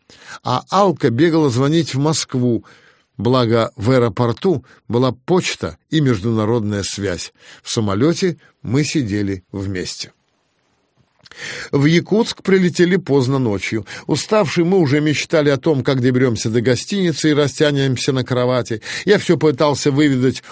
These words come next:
у конвоиров, намерены ли они ночевать в одной комнате с нами,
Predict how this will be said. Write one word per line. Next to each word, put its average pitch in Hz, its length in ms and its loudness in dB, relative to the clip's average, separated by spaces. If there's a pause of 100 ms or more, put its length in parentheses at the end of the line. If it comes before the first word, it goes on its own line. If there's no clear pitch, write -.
у 143 120 0
конвоиров, 131 640 2
намерены 151 600 4
ли 131 120 4
они 131 220 2
ночевать 123 500 0
в 110 80 -4
одной 117 340 0
комнате 110 520 -2
с - 120 -4
нами, 151 440 0